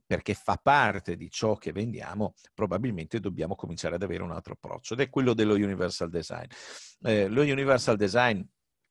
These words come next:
o quella che noi chiamiamo accessibilità trasparente, è un modo diverso di pensare a come trovare una soluzione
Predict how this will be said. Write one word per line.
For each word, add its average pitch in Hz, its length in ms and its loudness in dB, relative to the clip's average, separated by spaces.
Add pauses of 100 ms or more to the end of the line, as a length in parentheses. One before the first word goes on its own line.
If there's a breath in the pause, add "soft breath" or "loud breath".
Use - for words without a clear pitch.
(420)
o 113 80 -8
quella 110 240 4
che 104 100 -2
noi 104 140 0
chiamiamo 107 440 2
accessibilità 95 720 -2
trasparente, 107 600 2
è - 20 2
un 101 180 0
modo 110 280 4
diverso 101 480 2
di 95 160 -8
pensare 104 580 0
a 101 60 -2
come 95 200 -4
trovare 101 360 2
una 85 140 -10
soluzione 101 800 -4